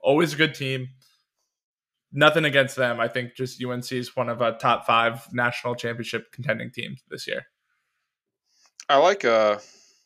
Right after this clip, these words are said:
Speaker 2: I like that pick. I think U N C Richmond's good. I think it's, it'll be easy to cover.
Speaker 1: Mm-hmm.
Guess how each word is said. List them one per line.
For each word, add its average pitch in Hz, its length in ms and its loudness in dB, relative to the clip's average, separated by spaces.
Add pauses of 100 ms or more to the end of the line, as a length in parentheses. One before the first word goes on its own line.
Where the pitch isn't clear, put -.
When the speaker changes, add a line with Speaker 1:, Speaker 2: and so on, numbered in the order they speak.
(880)
Speaker 2:
I 123 80 4
like 147 160 4
that 107 160 -4
pick. 107 160 -4 (200)
I 127 100 -8
think 127 160 -2
U 123 100 0
N 117 80 -2
C 117 120 -6
Richmond's 107 360 -6
good. 117 180 -8
I - 400 -20
think 120 120 -4
it's, 110 120 -4
it'll 127 340 -2
be 113 100 0
easy 117 220 -2
to - 60 -10
cover. 104 300 0 (560)
Speaker 1:
Mm-hmm. 113 340 8